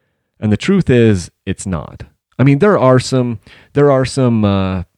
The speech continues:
exceptions to every rule, but generally speaking, the bike is not gonna be worth really anything more because you put a ton of parts on the bike. I mean, think about it in the, in the car world.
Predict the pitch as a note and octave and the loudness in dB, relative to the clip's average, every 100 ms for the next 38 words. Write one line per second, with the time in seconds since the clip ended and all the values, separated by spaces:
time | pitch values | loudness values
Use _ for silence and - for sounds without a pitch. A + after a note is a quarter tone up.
0 | _ _ _ _ _ _ _ - - - | _ _ _ _ _ _ _ -8 -6 -2
1 | A2 - G#2 F#2 G2+ G2+ F#2+ E2 F2 D2 | -2 -2 -8 -4 -4 -2 -4 -6 -6 -8
2 | A#1 - _ _ _ _ - G#2+ - _ | -10 -16 _ _ _ _ -6 -4 -4 _
3 | _ F2+ _ _ G2+ G#2 D3 C3 G#2+ F2+ | _ _ _ _ -10 -4 -2 0 0 -2
4 | - A#2 - F2+ F#2 F#2 G#2 B2 B2 G2+ | -2 -4 -4 -10 -10 -8 -2 -2 -2 -6
5 | A2 G#2 G#2 G2 F2+ F2+ F#2 F2+ - G#2 | -4 -4 -4 -6 -4 -4 -4 -6 -10 -8
6 | G#2+ G2+ F#2+ - A#2+ C3+ A2 G2+ F#2 A2 | -6 -4 -6 -6 -4 -2 -2 -4 -4 -2
7 | F#2+ E2 D#2+ _ - G2+ G2+ E2 G2+ - | -2 -4 -10 _ -14 -8 -6 -4 -6 -4
8 | F2+ - F2 F2 - G2+ F2+ F2 - F2+ | -4 -4 -10 -10 -8 -6 -6 -8 -12 -12
9 | D#2+ - - G#2 E2+ - - F2+ F2 D#2 | -12 -16 -8 -8 -8 -14 -18 -12 -10 -10
10 | C2+ - _ _ - B2+ E3+ D3+ C3+ A2+ | -12 -16 _ _ -4 -2 0 0 0 0
11 | A#2 G#2+ A2 G2 - G#2+ G2 F2 D#2 | -2 -4 -6 -8 -2 0 0 -2 -6